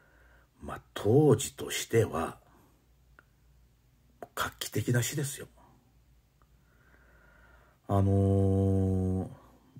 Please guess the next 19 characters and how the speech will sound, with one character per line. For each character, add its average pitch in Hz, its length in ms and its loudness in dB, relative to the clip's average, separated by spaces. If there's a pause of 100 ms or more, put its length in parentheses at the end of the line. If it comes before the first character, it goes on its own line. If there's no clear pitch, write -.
(220)
ま 107 180 -2
あ、 - 20 0
今 165 200 0
も 185 120 0
そ 156 160 2
う 147 40 0
か 90 100 2
も 76 80 -2
し - 120 -6
れ 95 80 0
ま 98 140 0
せ 110 160 0
ん - 120 -10
が、 71 360 -8 (2250)
歌 - 220 2
は - 100 4
で 160 80 -4
す - 160 -14
ね、 - 220 -16